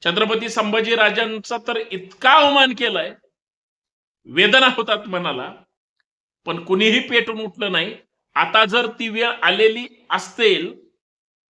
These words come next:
तर मग आता काहीतरी लढण्यासाठी प्रयत्न केला पाहिजे. सोयीनं एखाद्या गोष्टीचं काहीतरी भांडवल करून खोटा इतिहास सांगण्याचं काम होतंय. म्हणून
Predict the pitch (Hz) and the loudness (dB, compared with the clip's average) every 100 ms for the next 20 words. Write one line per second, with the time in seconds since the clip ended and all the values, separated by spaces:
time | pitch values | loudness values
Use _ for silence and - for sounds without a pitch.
0 | _ 190 220 233 220 196 220 214 180 185 | _ 0 4 4 2 2 0 0 2 2
1 | 220 220 175 170 196 220 220 190 208 - | 2 0 0 0 0 -2 -2 -2 -4 -6
2 | 190 190 190 190 180 175 180 147 135 180 | -6 -6 -8 -6 -4 -4 -4 -4 -8 -12
3 | - _ _ _ _ _ - - 196 220 | -16 _ _ _ _ _ -8 0 4 4
4 | 233 285 262 247 240 226 240 220 208 233 | 4 4 4 4 0 0 -2 -4 -10 -10
5 | 208 240 262 294 - _ _ _ _ - | -6 -4 -4 -6 -12 _ _ _ _ -2
6 | 190 196 196 262 240 214 208 214 190 208 | 0 0 0 0 0 0 0 -2 -2 -2
7 | 175 185 - _ _ - 185 220 208 208 | -2 -4 -10 _ _ -6 -4 0 -2 -2
8 | 208 208 190 190 185 - 175 180 170 170 | -4 -4 -4 -4 -8 -8 -8 -6 -6 -6
9 | 170 165 196 160 123 | -6 -4 -4 -4 -8